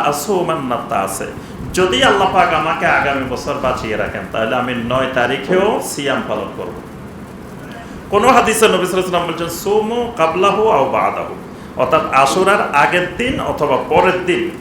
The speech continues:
তোমরা আরেকটা সিয়াম পালন করো। এখানে আমরা যে কথাটা মূলত বলতেছিলাম, সেটা হলো,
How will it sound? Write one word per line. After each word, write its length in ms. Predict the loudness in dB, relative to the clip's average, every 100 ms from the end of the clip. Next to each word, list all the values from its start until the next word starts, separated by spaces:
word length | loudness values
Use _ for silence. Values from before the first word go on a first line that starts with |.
| -14 -14 -6
তোমরা 300 | -4 0 0
আরেকটা 460 | 0 -2 -4 -6
সিয়াম 300 | -8 -6 -6 -4
পালন 200 | -4 -6 -8
করো। 100 | -12 -12 -14 -16 -16 -16 -16 -16 -4
এখানে 340 | -2 2 2 2
আমরা 260 | 4 4
যে 160 | 4 2
কথাটা 560 | 2 0 2 4 4 2
মূলত 300 | -2 -2 -2
বলতেছিলাম, 680 | -2 -2 -2 -2 -4 -4 -6 -6
সেটা 320 | -4 0 2
হলো, 480 | 2 0 0 -2